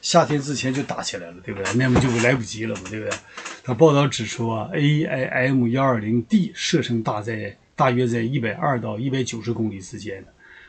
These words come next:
而中共呢，歼二十所配备的P L十五空对空导弹射程更远一点儿，大约是二百。呃，这也就是促成了美军开发它的原因啊。目前专家评估啊，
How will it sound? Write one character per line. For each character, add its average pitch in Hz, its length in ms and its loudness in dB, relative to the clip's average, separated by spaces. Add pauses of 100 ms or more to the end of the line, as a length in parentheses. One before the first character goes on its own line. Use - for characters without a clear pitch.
(160)
而 127 240 2
中 175 220 10
共 156 340 8
呢， 120 500 0
歼 147 400 2
二 135 280 2
十 - 200 -4
所 117 200 -4
配 127 280 -4
备 110 220 0
的 104 140 -6
P 123 320 -2
L 120 340 0
十 - 260 -2
五 113 200 0
空 165 320 4
对 147 140 6
空 135 260 2
导 101 180 -2
弹 104 220 -6
射 127 240 -2
程 110 240 -4
更 143 200 4
远 95 220 -6
一 95 40 -10
点 92 120 -8
儿， - 80 -18 (360)
大 120 180 2
约 120 180 -2
是 110 100 -8
二 139 220 0
百。 - 160 -10 (760)
呃， 120 220 -2
这 160 120 2
也 131 140 4
就 127 120 0
是 120 200 -4
促 135 260 -4
成 123 200 0
了 123 40 4
美 110 160 2
军 113 220 0
开 120 240 -4
发 107 160 -4
它 110 100 -6
的 104 60 -6
原 98 280 -8
因 95 220 -10
啊。 101 100 -6
目 139 160 2
前 120 240 0
专 127 200 -2
家 120 160 2
评 117 320 0
估 107 160 -2
啊， 101 180 -6